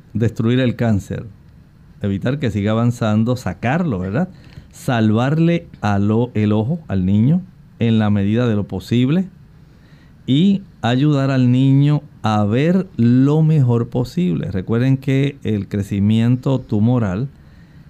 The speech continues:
eh, va a causar daño, no va a ser algo beneficioso. Por eso le decía que las mutaciones genéticas, en realidad, el noventa y nueve punto nueve por ciento de las veces son totalmente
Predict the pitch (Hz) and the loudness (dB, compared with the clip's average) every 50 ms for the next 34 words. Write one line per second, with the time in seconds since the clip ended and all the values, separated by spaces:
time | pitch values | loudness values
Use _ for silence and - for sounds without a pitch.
0 | - - - - - 123 107 104 104 104 104 98 98 110 131 135 156 139 120 - | -20 -20 -20 -14 -8 -4 -2 0 0 0 0 -2 -2 -2 -2 -2 -2 -2 -2 0
1 | 147 139 135 117 113 123 139 143 135 127 113 101 82 - - - - - - - | 0 0 0 0 0 0 2 4 4 4 2 2 0 -4 -12 -20 -20 -20 -20 -20
2 | - - - - - - - - - - - - 101 104 110 113 120 131 143 147 | -20 -20 -20 -20 -20 -20 -20 -20 -20 -20 -10 -2 0 2 4 4 4 4 2 2
3 | 131 123 127 131 135 135 123 110 107 110 107 - - 117 120 123 127 - - 110 | 2 0 0 0 0 -2 -2 -2 -2 -2 -2 -2 -2 -2 0 -2 -2 -4 -4 -4
4 | 117 110 120 117 117 113 110 113 - 113 107 - - 147 160 156 147 - 117 - | -2 0 0 0 0 0 0 -2 -2 -4 -4 -4 -2 -2 -2 -2 -2 -4 -6 -4
5 | 98 98 98 101 120 110 113 117 117 98 117 113 113 113 - 113 107 101 101 101 | -4 -4 -2 -2 -2 0 0 0 0 0 -2 -2 -2 -2 -2 -2 -2 0 0 0
6 | 98 98 - 95 92 - - 101 101 110 113 120 113 101 95 90 113 107 - - | -2 -2 -4 -8 -8 -6 -4 -2 0 0 0 0 0 0 -2 -2 -4 -6 -4 -4
7 | 127 123 120 - - - - - - - - - - - - - - - - - | -4 -4 -4 -8 -10 -18 -20 -20 -20 -20 -20 -20 -20 -20 -20 -20 -20 -20 -20 -6
8 | - 104 101 101 117 127 135 143 135 127 127 131 127 131 - - - - - - | -2 0 0 0 2 0 2 2 2 2 0 0 -2 -4 -8 -16 -20 -20 -20 -20
9 | - - - - - 107 104 104 104 104 101 - 101 101 104 107 113 123 131 135 | -20 -20 -8 -4 -2 0 0 0 0 0 0 0 0 0 2 2 2 2 0 0
10 | 127 - 127 127 135 139 135 139 120 120 123 127 127 120 120 104 95 - 123 117 | -2 0 0 2 2 2 2 0 0 0 0 0 0 0 -2 -2 -2 0 0 0
11 | 123 123 123 117 117 117 113 101 101 117 123 123 120 - 107 101 - - - - | 0 2 0 0 0 0 0 -2 0 0 0 0 -2 -2 -6 -8 -8 -10 -8 -4
12 | - 110 113 120 120 117 - - 104 104 107 110 113 113 120 123 - - - | -2 -2 -2 -2 -4 -6 -6 -4 -2 -2 0 0 2 0 0 -2 -2 -6 -8